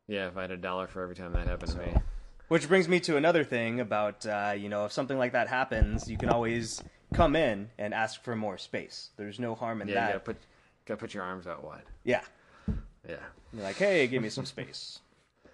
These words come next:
Speaker 1: Yeah, unless you're racing, then you don't wanna come in.
Speaker 2: <laughs>
Speaker 1: I guess.
Speaker 2: Yeah.
Speaker 1: Then you, then you'll lose. You'll lose even worse than I normally do.
Speaker 2: Can you imagine wheel-to-wheel racing having to wait for point buys?
Speaker 1: No, that would be so boring.
Speaker 2: Yeah, wouldn't it?
Speaker 1: But al-,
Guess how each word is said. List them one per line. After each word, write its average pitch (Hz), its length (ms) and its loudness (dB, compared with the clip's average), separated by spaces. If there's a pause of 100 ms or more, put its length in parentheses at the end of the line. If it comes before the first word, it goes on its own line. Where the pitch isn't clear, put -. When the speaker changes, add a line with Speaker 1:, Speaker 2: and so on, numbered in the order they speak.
(560)
Speaker 1:
Yeah, 95 180 -10 (140)
unless 113 240 -6
you're 104 80 -4
racing, 95 340 -6
then 85 140 -10
you 87 80 -10
don't 87 100 -8
wanna 82 160 -10
come 80 240 -14
in. 76 240 -14
Speaker 2:
<laughs> - 80 -6
Speaker 1:
I 175 60 2
guess. 165 340 -2
Speaker 2:
Yeah. 120 280 2 (160)
Speaker 1:
Then 95 120 -8
you, 90 160 -8 (220)
then 90 120 -10
you'll 87 160 -8
lose. 87 280 -10 (200)
You'll 107 120 -12
lose 107 180 -6
even 90 160 -10
worse 90 240 -10
than 90 100 -14
I 87 60 -14
normally 90 320 -10
do. 85 160 -14 (260)
Speaker 2:
Can 190 120 -4
you 262 60 2
imagine 262 360 0
wheel-to-wheel 202 460 2
racing 151 380 0
having 135 260 0
to 123 40 -2
wait 139 160 -2
for 113 100 -18
point 120 280 -12
buys? 160 360 -2 (1500)
Speaker 1:
No, 95 140 -16
that 92 80 -8
would 101 100 -6
be 92 60 -10
so 90 200 -6
boring. 80 380 -12
Speaker 2:
Yeah, 113 300 0
wouldn't 123 260 -6
it? 156 140 -4
Speaker 1:
But 139 160 2
al-, 127 220 2